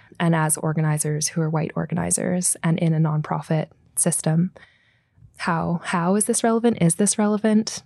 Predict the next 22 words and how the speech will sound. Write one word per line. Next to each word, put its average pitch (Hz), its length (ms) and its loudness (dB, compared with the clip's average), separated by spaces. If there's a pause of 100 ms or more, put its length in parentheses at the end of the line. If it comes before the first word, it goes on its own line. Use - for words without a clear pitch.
(120)
How - 160 -2
do 175 100 2
we 175 60 2
do 180 120 2
it 175 80 2
in 185 60 4
a 180 40 2
good 175 160 -2
way? 175 460 0
What 170 140 0
are 170 60 0
the 170 100 0
relationships 170 560 -2
that - 140 -8
hold 117 240 -2
us? - 340 -2 (420)
So 185 120 0
this 170 180 -4
has 185 100 -4
been 180 160 4
the 175 100 4
arc - 460 -2